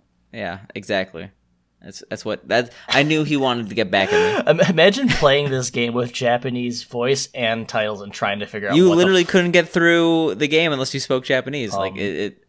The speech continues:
Speaker 1: it requires dialogue.
Speaker 2: <laughs> But yeah, it was a lot of fun. I'm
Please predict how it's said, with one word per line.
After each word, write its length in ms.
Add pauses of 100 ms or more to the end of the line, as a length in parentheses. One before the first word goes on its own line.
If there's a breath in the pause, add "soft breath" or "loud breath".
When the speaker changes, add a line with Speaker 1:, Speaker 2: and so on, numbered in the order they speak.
(120)
Speaker 1:
it 80
requires 800
dialogue. 800
Speaker 2:
<laughs> 60 (1120 soft breath)
But 80
yeah, 120
it 60
was 140
a 20
lot 100
of 60
fun. 300
I'm 260